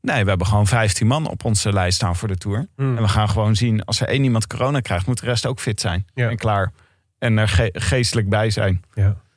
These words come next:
Speaker 1: Dus, eh, dat was, eh,
Speaker 2: Nou, ik vind het, ehm, nee, de, ze-, ja, de, het is, het is een, eh, het is, we, er is al heel veel gezegd en over, eh, over de Tour van Jumbo-Visma en hoe dit, eh, inderdaad de masterpiece was. Maar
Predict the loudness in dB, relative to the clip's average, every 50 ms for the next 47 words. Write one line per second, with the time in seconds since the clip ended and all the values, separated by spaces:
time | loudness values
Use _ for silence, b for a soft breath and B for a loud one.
0 | _ _ -2 0 0 0 0 0 2 2 2 2 2 0 0 0 0 0 0 0
1 | 2 2 2 4 4 4 2 2 2 0 -2 _ -4 0 0 2 2 0 0 0
2 | 0 0 0 0 0 0 0 0 0 0 -2 -2 0 0 0 0 0 -2 -2 -4
3 | -6 -8 -6 -4 -2 0 0 0 0 0 0 0 0 -2 -2 -2 -2 0 0 -2
4 | -2 -2 -2 0 2 2 2 2 2 2 0 -2 -2 -2 -2 -2 -2 0 0 0
5 | 0 0 0 0 2 2 4 4 4 4 4 4 4 4 2 2 2 2 2 2
6 | 2 4 4 4 2 2 0 -2 -2 0 0 2 0 0 B B B B B B
7 | B B 0 2 2 2 2 2 2 0 -2 -2 -2 0 0 2 2 2 2 2
8 | 0 0 0 0 2 2 2 0 0 0 2 2 2 2 4 4 4 4 4 4
9 | 4 2 2 2 2 2 2 0 0 0 2 4 4 4 4 4 2 0 -2 -4
10 | _ -2 -2 0 0 0 0 0 0 2 2 0 0 0 0 0 2 0 0 -2
11 | -2 -4 -2 -2 -2 -2 -2 -2 -2 -4 -4 -4 -8 B B B B B B B
12 | B 0 0 0 0